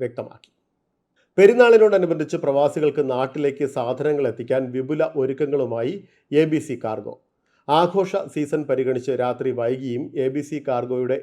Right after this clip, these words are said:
എല്ലാ ബ്രാഞ്ചുകളും പ്രവർത്തന സജ്ജമാണ്. ലോകത്തിൻ്റെ എല്ലാ ഭാഗത്തേക്കും വേഗത്തിലും സുരക്ഷിതമായും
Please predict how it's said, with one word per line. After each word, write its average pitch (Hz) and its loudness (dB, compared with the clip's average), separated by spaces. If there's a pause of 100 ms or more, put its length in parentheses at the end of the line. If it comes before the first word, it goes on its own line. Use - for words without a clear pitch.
എല്ലാ 131 -2 (120)
ബ്രാഞ്ചുകളും 123 -4
പ്രവർത്തന 127 -4 (100)
സജ്ജമാണ്. 117 -6 (560)
ലോകത്തിൻ്റെ 175 4 (160)
എല്ലാ 156 4 (140)
ഭാഗത്തേക്കും 131 -4 (360)
വേഗത്തിലും 147 2 (240)
സുരക്ഷിതമായും 156 -2